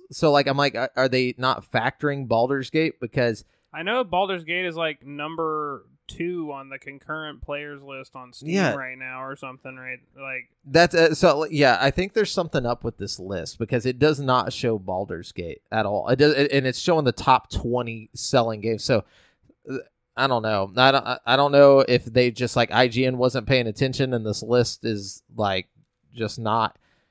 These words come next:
Speaker 1: including
Speaker 2: Maybe it's because Baldur's Gate released the month before, but then came out on P S five that month or something.
Speaker 1: Oh, it did come out to P S five that month.
Speaker 2: Yeah.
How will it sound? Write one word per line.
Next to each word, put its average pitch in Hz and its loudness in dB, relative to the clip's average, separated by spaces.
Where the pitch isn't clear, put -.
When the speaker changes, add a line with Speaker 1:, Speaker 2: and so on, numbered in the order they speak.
Speaker 1:
including 147 0
Speaker 2:
Maybe 233 2
it's 269 -6
because 160 -4
Baldur's 165 -2
Gate 165 -8
released 143 -10
the - -12
month 135 -16
before, 143 -8
but 147 -10
then 139 -10
came 147 -12
out 135 -8
on 131 -12
P - -12
S 123 -12
five 131 -10
that 139 -10
month 160 -14
or 160 -10
something. 185 -10
Speaker 1:
Oh, 151 8
it 147 4
did 151 2
come 151 -4
out 131 2
to 120 -6
P 123 -2
S - -6
five 117 2
that 87 -6
month. 87 -10
Speaker 2:
Yeah. 135 -16